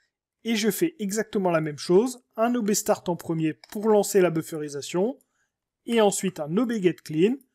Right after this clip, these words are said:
pour déverser tout le contenu dans la variable content et appeler le template. Je sauvegarde également, j'actualise,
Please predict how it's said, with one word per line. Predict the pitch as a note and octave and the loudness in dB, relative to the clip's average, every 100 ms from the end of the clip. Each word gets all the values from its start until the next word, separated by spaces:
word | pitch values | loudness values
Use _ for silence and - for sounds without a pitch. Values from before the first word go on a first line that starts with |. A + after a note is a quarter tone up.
| _ _ - | _ _ -8
pour | F#3 D3+ | -4 2
déverser | E3+ A#3+ A#3+ - F#3+ | 2 4 2 2 0
tout | F#3 C4 | 4 4
le | B3+ | 4
contenu | - G3 - D#3+ F3 B3 _ _ | 2 -2 -2 0 0 0 _ _
dans | D#3+ E3 G#3+ | -2 2 4
la | A3 | 4
variable | G#3 F#3+ E3 - | 4 2 0 -6
content | D#3 - E3+ A#3 - - | -12 -4 -2 -2 -4 -8
et | B3 A#3 | 2 2
appeler | F#3 G#3+ | 2 -2
le | G3+ | -6
template. | G3 E3 C#3+ B2 - _ _ _ _ _ _ _ _ _ | -6 -6 -12 -16 -20 _ _ _ _ _ _ _ _ _
Je | - C#3+ | -6 0
sauvegarde | F#3 F#3 E3 D#3+ D3 - _ _ - | 2 2 2 2 0 -4 _ _ -14
également, | D3+ C#3+ D#3 F#3+ B3 D4 _ _ _ _ _ _ - | -8 0 4 4 2 -2 _ _ _ _ _ _ -12
j'actualise, | D3 G3+ G#3 - E3 D3 E3+ B3 C#4+ - | 0 2 2 -2 -4 0 2 4 2 -2